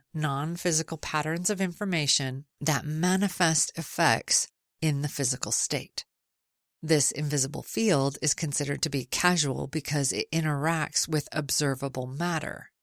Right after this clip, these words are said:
organizing their form, development, and function. Within the body, for example, each organ has a morphic field, as does each tissue, cell,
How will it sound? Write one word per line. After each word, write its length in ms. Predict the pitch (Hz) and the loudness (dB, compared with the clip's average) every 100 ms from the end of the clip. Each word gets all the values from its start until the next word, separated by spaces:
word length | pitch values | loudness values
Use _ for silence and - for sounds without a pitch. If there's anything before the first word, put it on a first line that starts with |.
| _ _ _ _ _ | _ _ _ _ _
organizing 680 | 165 160 156 143 123 139 135 | 2 4 4 2 0 0 -2
their 160 | 127 127 | -4 -6
form, 540 | - 185 190 190 185 - | -2 0 2 2 -2 -2
development, 560 | 147 139 120 - 127 - | -2 0 -2 -4 -10 -8
and 120 | - 147 | -10 -4
function. 520 | 208 - - - - _ _ _ _ _ _ | -4 0 0 -2 -12 _ _ _ _ _ _
Within 320 | 175 185 165 | 2 4 2
the 60 | 143 | 2
body, 300 | 135 233 233 | 2 2 2
for 200 | - 147 | 2 2
example, 640 | 127 123 117 107 - 135 _ _ - | 2 0 0 -4 -10 -12 _ _ 2
each 280 | 196 185 - - | 2 2 -2 2
organ 460 | 180 160 143 131 | 2 4 0 0
has 520 | 147 - 139 131 139 - - | -6 -4 -4 -2 -2 -4 -4
a 60 | |
morphic 520 | 156 131 120 - - | -2 -2 -4 -4 -4
field, 680 | - - 214 139 - - - - _ _ _ _ - | -6 -2 2 2 0 -4 -4 -6 _ _ _ _ -4
as 380 | 156 131 147 147 | 0 2 2 0
does 460 | 147 127 135 127 - | 2 2 0 -4 -6
each 440 | 127 127 - - _ - | -10 -4 0 0 _ -2
tissue, 600 | - 147 - 139 139 151 - _ | 2 4 4 2 -2 -4 -8 _
cell, 760 | - - - 147 131 123 143 | -4 0 2 2 2 -2 -6